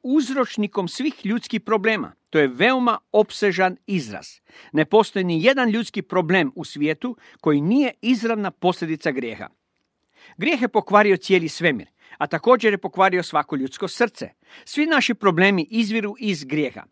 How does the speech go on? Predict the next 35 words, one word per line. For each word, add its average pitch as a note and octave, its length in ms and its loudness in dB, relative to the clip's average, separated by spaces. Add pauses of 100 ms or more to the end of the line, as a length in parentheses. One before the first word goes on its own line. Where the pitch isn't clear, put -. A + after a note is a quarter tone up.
(560)
Svi G3 200 -2
smo F3 180 -2
mi E3 200 -2
griješni, G#3 560 -4 (680)
a B2+ 100 -4
taj G#3 280 2
grijeh G#3+ 320 2
nas F#3 240 -2
je F#3 140 0
odvojio D#3 440 0
od D3 160 -4
Boga. A#2+ 340 -4 (680)
I F3 140 0
on D4 160 2
je B3+ 100 2
barijera F3+ 560 2
između F3 440 -4
Boga D3+ 320 0
i C#3+ 80 -2
nas. A#2 400 -8 (1300)
Biblija B3+ 340 2
to B3 160 0
kaže B3 400 2 (100)
o G#3+ 80 0
svakome A3 520 -2
od B2+ 140 -6
nas, F#2+ 260 -16
da F3+ 220 0
ni G3+ 220 2
jedan A#3+ 300 2
nije A3 200 0
pravedan. B2+ 520 2 (340)
Ne, E3+ 480 2 (180)
ni E3 360 0
jedan. C3 320 0